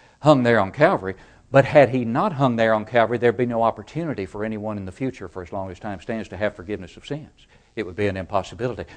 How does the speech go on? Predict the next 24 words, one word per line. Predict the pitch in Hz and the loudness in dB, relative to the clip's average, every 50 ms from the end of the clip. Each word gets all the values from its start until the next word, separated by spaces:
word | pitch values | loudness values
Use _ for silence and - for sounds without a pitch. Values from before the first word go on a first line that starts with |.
| - - | 0 8
Think | - 196 226 - 160 | 10 10 10 10 10
of | 131 | 10
the | 147 139 135 | 12 12 12
enormity | 127 117 127 165 226 226 214 - - - 180 180 190 | 12 12 12 12 12 12 12 12 10 12 12 12 12
of | 143 143 - | 12 12 12
that | 160 160 165 - - | 12 12 12 12 12
burden. | 156 151 139 120 101 92 78 - - - - - - - - - - - - _ | 12 12 12 12 10 4 -6 -10 -14 -16 -18 -20 -20 -20 -20 -20 -20 -20 -12 _
Think | - 180 196 - 170 160 | 10 12 12 12 12 10
of | 156 151 120 | 10 10 12
the | 139 143 151 - | 10 8 8 10
absolute | 151 - - 120 123 - - 165 156 160 151 143 | 12 12 12 12 10 6 6 8 10 10 10 10
enormity | 139 127 113 113 135 185 220 208 202 175 151 156 156 | 8 6 6 8 10 12 12 12 10 10 8 10 10
of | 143 123 | 12 12
that | 156 147 151 120 113 | 12 12 12 12 12
burden | 147 196 202 165 156 143 | 12 12 12 12 8 6
upon | 120 123 180 165 143 135 | 8 10 10 10 10 8
the | 127 | 4
sinless | - - 190 220 214 190 170 143 - | 6 8 8 8 8 8 4 2 4
shoulders | - - 180 190 196 185 190 185 147 - | 10 12 12 12 12 10 8 6 6 4
of | 135 110 | 2 2
the | 123 113 | 0 0
Son | - - 175 170 156 | 2 4 4 4 4
of | 127 | 4
God. | 117 123 113 98 80 69 65 - | 6 8 8 8 6 2 -4 -14